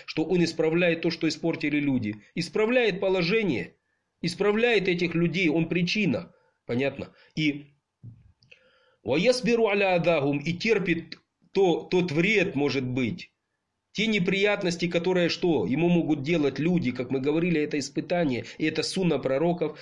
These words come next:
он а'адаму аджран, то есть в другом передаче «Хайрун». Великий, более величий по награде, чем кто? Аллади ла юхалитухум ва ла ясбиру аля адахум,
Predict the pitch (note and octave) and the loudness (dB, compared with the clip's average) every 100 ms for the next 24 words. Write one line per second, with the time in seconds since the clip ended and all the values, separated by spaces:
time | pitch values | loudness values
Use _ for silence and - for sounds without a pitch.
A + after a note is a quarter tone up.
0 | - - C3 B2+ G#3 F#3+ E3 D#3+ D#3 D#3 | -16 -4 -4 -2 -4 -2 0 2 0 0
1 | F#3+ D#3 B2+ A2+ F#2 E2+ - G#2 - B2+ | 0 0 0 -2 -4 -6 -6 -6 -4 -2
2 | C#3+ D#3 C#3+ C#3 C#3+ - B2+ G3 F#3+ C3+ | 0 0 0 -2 -2 -4 -2 0 0 0
3 | G2+ F2 - - G#2+ D#3 F#3 A#3 F3 D#3+ | -2 -6 -12 -14 -4 0 2 0 0 -2
4 | B2 D#3+ A3+ G3 F3 D#3+ E3+ F3 C#3+ C#3 | 0 0 2 2 2 2 0 0 0 -2
5 | - C#3 C3+ A#2+ C#3+ C3+ G#2+ B2 - - | -2 -2 -2 -2 -2 -2 -2 -4 -4 -14
6 | _ _ - C#3 A#2+ - D#3 E3+ F3 - | _ _ -4 -2 -2 -2 0 0 -6 -20
7 | _ - C#3 C#3 C#3 D#3+ D3+ D3+ F3 E3 | _ -4 -2 0 0 2 2 2 2 2
8 | - D#3 D3+ C#3+ D3+ C#3 C3+ C#3 C#3+ B2+ | 0 0 0 0 -2 0 0 2 0 -2
9 | B2+ B2+ B2 B2 A#2 B2+ B2 | -2 -2 -2 -2 -2 -2 -2